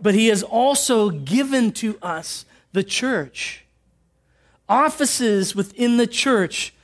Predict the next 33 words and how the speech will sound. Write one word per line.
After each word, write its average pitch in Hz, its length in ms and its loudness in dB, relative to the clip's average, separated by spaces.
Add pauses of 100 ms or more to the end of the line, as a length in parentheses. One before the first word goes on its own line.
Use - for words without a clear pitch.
(240)
to 254 240 2
help 220 380 -2
us 185 280 -4
mature 175 480 -2
as 139 160 -8
well. 131 400 -12 (680)
Such - 380 0
a 277 40 0
God 208 380 2
act, 208 340 0
isn't 202 280 0
it? 269 240 -4 (340)
He 214 100 2
does, 247 360 2
he 220 100 4
not 233 240 2
only 240 300 2
calls 226 400 0
us 247 100 0
something, 247 540 0 (240)
to 247 120 2
something, 254 440 0
but 220 80 4
he 202 100 2
gives 208 380 0
us 254 200 -2 (200)
the 196 80 0
means 208 500 4
to 214 180 0
which 208 280 0 (160)
to 190 160 -2
attain 180 340 -4
it. - 300 -10